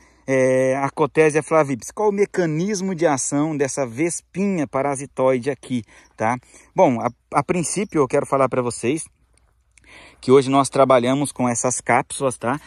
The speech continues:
Essas cápsulas de dez massas. Fernando, qual a diferença de cápsulas de dez massas? Veja só, existe hoje no mercado cápsulas de dez, quinze e trinta massas, tá?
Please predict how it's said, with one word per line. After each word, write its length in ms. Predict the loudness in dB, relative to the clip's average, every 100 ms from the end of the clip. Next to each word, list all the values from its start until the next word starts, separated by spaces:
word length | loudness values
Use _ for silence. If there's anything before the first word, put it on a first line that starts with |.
| -18 -2
Essas 340 | 0 0 0 0
cápsulas 800 | 2 2 0 -2 -2 0 -6 -10
de 140 | -12 -4
dez 400 | 2 2 2 -2
massas. 640 | 0 0 0 -4 -6 -8 -14 _ _ _
Fernando, 340 | -6 -4 -4
qual 160 | -2 0
a 60 | 0
diferença 680 | -4 -8 -6 -6 -8 -10
de 120 | -14 -10
cápsulas 600 | -6 -6 -6 -12 -12 -10
de 120 | -10
dez 360 | -6 -6 -8
massas? 600 | -8 -6 -6 -10 -18 -20 _ _ _ _
Veja 220 | -10 -8
só, 160 | -8 -8
existe 420 | -8 -10 -10 -10
hoje 180 | -8 -8
no 80 |
mercado 420 | -8 -8 -6 -6 -4
cápsulas 440 | -6 -6 -10 -10
de 80 | -10
dez, 360 | -6 -6 -6
quinze 380 | -10 -10 -10 -10
e 40 | -12
trinta 400 | -10 -10 -6 -4
massas, 440 | -4 -6 -14 -16
tá? 220 | -12 -10